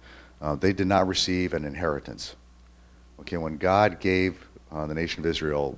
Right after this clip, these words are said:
their land, he gave all of them a piece of land and was designated as theirs. And that was their inheritance. That was their inheritance forever. The Levites did not get an inheritance.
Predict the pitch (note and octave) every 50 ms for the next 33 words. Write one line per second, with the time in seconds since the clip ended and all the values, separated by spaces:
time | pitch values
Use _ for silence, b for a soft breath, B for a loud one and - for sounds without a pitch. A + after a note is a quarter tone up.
0 | - - D2+ C#2+ C#2 C2+ D#2 F2 F2+ E2+ D#2 C2+ B1+ B1+ B1+ - B B B B
1 | B B B B B B B B - - - F2 D#2 F#2+ F#2 F2 E2 E2+ F2 G2
2 | G#2+ G#2 D#2+ F2 D#2+ D2+ D2 - - - A#2 A2 - - E2+ - D#2 D2+ C#2+ C#2
3 | C#2+ C#2+ C#2+ D2 C#2+ C#2 C#2 C#2+ C2+ C2+ - F2 F2+ E2 E2 D#2 D#2 C#2+ C#2 C2+
4 | B1+ C2 D2 D#2+ D#2+ D2+ C#2 B1+ A#1 A#1 - - b b b b b b b b
5 | - D2 D#2 D#2 D#2 D2+ D#2 E2+ D#2+ D2 C#2+ C#2+ D#2+ A2+ A2+ G2 F2 - - C2+
6 | B1 - D2+ C#2 C#2 - D#2 D2 C2+ C2+ D2 E2+ E2+ E2+ D#2+ - E2+ D2+ - -
7 | - D#2 D2+ C2 B1+ A#1 B B B B B B B B - - D2+ D2 F2 A#2
8 | B2+ A2 F2+ D#2+ D#2 D2+ - D#2 D2+ F#2 E2 F2+ D#2 C#2+ C#2+ D2+ F#2+ F2+ - -
9 | D#2 D2+ C#2+ C2+ C2+ D2 C#2 C2 B1+ - - - - - -